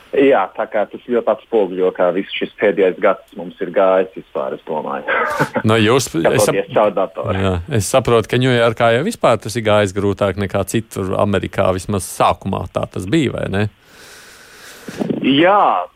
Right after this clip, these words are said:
Speaker 1: gada sākums tiešām bija diezgan skarbs, kā viss ar, ā, pandēmiju sacēlās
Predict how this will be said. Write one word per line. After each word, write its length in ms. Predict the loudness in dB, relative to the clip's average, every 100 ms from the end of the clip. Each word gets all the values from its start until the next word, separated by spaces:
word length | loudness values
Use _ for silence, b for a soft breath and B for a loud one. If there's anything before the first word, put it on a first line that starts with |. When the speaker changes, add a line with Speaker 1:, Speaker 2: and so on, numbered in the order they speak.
| _ _
Speaker 1:
gada 280 | -2 -2 -2
sākums 500 | 0 0 0 -4 -8
tiešām 400 | -4 -4 -2 -2
bija 160 | -2 0
diezgan 400 | 0 0 -4 -8
skarbs, 540 | -4 0 0 -2 -10
kā 200 | -4 0 2
viss 400 | 0 -4 -4 0
ar, 260 | 2 4
ā, 300 | 4 4 2
pandēmiju 680 | 0 0 2 2 2 0 -2
sacēlās 720 | -2 -2 0 2 4 4 2